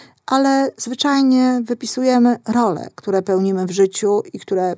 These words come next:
prawdopodobnie w życiu będziemy pełnić. I mój klient czy moja klientka mają za zadanie zastanowić się po prostu, co chcieliby w tej materii usłyszeć. Już tylko takie zdania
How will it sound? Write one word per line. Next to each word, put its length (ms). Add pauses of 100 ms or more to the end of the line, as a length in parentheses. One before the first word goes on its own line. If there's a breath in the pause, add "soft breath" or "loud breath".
prawdopodobnie 720
w 60
życiu 240
będziemy 440
pełnić. 540 (540 loud breath)
I 220 (880)
mój 160
klient 540
czy 140
moja 220
klientka 480
mają 260
za 100
zadanie 560 (260 loud breath)
zastanowić 800
się 100
po 140
prostu, 560 (340 soft breath)
co 380 (200)
chcieliby 720 (120)
w 60
tej 180
materii 420
usłyszeć. 640 (380 loud breath)
Już 200
tylko 300
takie 260
zdania 600